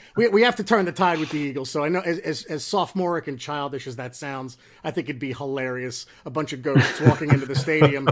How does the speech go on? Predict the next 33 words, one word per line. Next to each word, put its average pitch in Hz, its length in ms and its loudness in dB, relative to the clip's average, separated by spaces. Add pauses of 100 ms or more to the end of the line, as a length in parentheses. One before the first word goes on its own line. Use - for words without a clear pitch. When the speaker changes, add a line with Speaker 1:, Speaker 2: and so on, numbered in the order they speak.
Speaker 1:
<laughs> - 100 -18
Speaker 2:
as 180 160 4
the 156 120 0
ghost 165 280 4
of 147 80 6
Nick 147 160 0
Foles 147 440 2 (180)
when 170 140 2
the 147 80 0
Giants 143 280 -2
play - 140 4
Speaker 1:
Well, 101 80 4
Speaker 2:
the 135 60 -4
Eagles. 113 340 -8
So. 110 280 -10 (560)
Speaker 1:
<laughs> - 640 2 (260)
Well, 139 440 8 (240)
it'll 143 180 12
be 127 100 10
good 151 200 12
if - 300 4 (120)
<laughs> - 100 -20
we 147 140 8
could 143 140 8
actually 135 280 6
beat 156 260 0
the 127 80 -6
Eagles, 95 320 -6
you 95 60 -10
know? 151 80 -4
Speaker 2:
Right, 233 180 6
and 190 80 -2
I, 190 60 -2